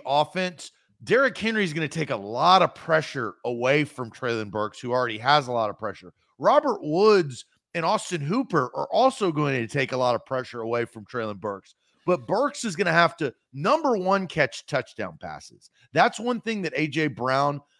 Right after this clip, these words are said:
he helped win games because he caught touchdown passes. That's what Treylon Burks, I think, was drafted to do. That's one of his best attributes, going up and getting the ball over lesser corners and coming down with it.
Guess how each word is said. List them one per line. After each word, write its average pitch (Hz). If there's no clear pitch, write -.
he 220
helped 196
win 190
games 131
because 147
he 185
caught 180
touchdown 127
passes. -
That's 226
what 349
Treylon 262
Burks, 196
I -
think, 339
was 180
drafted 160
to 127
do. 143
That's 277
one 220
of 175
his 185
best 165
attributes, 170
going 233
up 208
and 156
getting 214
the 185
ball 180
over 175
lesser 175
corners 214
and 190
coming 185
down 269
with 170
it. -